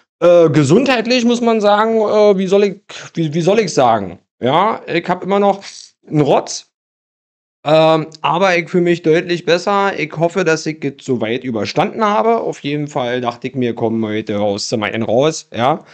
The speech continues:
Äh, und zwar ist mir vor kurzem aufgefallen,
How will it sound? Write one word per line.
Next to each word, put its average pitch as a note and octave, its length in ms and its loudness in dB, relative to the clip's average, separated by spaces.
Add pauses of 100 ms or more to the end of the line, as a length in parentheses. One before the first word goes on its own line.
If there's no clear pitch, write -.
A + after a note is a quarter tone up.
(500)
Äh, C#3+ 200 4
und F3 180 2
zwar F3+ 260 -2
ist G#3+ 120 -6
mir G#3+ 180 2
vor G#3 140 -2
kurzem G#3+ 260 0
aufgefallen, F#3+ 840 -2